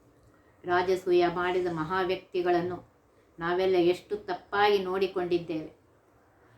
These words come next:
ನಮಗೇನು ಶಿಕ್ಷೆ ಕಾದಿದೆಯೋ ಯಾರಿಗೆ ಗೊತ್ತು? ಅರ್ಜುನನು ಹೇಳ್ತಾನೆ, "ನಾವೇನು ನಿಮಗೆ ಕೆಡುಕು ಮಾಡೋದಿಲ್ಲ,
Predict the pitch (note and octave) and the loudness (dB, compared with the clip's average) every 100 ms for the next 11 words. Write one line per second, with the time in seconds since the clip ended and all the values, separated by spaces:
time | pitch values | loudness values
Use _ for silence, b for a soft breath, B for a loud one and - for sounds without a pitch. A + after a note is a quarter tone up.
0 | _ F3 F#3 F#3 G3+ G3+ - G#3 G#3 G3 | _ -8 -2 0 0 0 0 -2 0 -4
1 | F#3+ F#3+ F#3 F#3 F#3 F#3 F3 _ _ _ | 0 0 2 2 4 2 -2 _ _ _
2 | - E3+ F3 F3+ F3 D#3+ D3+ - _ _ | -10 -2 0 2 0 -2 -8 -12 _ _
3 | _ _ _ _ _ _ _ _ _ _ | _ _ _ _ _ _ _ _ _ _
4 | _ _ E3+ F3 E3 F3 E3+ D#3+ E3 D#3+ | _ _ -4 -4 -2 -4 -4 -4 -6 -8
5 | E3 D#3+ E3+ - _ _ _ _ _ _ | -10 -12 -14 -20 _ _ _ _ _ _
6 | _ _ _ _ _ _ _ _ _ _ | _ _ _ _ _ _ _ _ _ _
7 | _ - - E3+ E3+ E3+ F3 F3 E3+ E3 | _ -20 -16 -8 -4 0 0 -2 -4 -4
8 | E3 - D#3+ D#3 E3 D#3+ D#3 D#3 | -6 -4 -6 -6 -8 -6 -4 -2